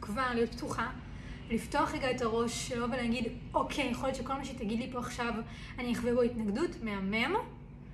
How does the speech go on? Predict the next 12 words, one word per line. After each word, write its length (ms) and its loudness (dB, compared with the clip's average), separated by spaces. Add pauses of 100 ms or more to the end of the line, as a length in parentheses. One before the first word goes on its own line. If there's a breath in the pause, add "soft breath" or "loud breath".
ויכול 360 4
להיות 180 6
שתחווי 400 0
בו, 100 4
'אומייגאד, 560 2 (100)
ההמומנט, 760 2 (540)
אני 140 0
חייבת 320 0
להתחיל 280 0
לעשות 300 -2
את 80 -4
זה,' 100 0